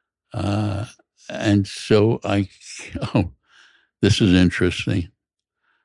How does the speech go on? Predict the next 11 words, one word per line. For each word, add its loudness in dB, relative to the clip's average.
My 2
ship 0
went 2
to 2
Honolulu, 4
but 2
I 4
went 6
to 0
New 6
York. 4